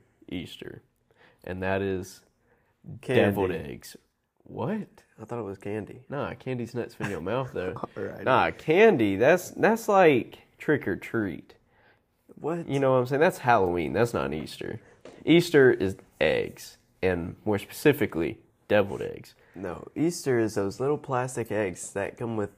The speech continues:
Speaker 2: the little Snickers bars, or
Speaker 1: Little what bars?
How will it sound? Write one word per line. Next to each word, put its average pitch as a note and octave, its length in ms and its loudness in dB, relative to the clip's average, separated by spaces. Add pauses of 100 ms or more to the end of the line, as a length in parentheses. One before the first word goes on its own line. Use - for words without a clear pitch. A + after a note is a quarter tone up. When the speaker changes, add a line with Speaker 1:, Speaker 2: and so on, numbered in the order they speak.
(520)
Speaker 2:
the A#2+ 140 -4
little A2+ 240 0
Snickers A2+ 520 -8
bars, D2+ 500 -10 (120)
or B2 200 -2
Speaker 1:
Little A#2 160 2
what A2 180 -2
bars? C#3+ 320 -6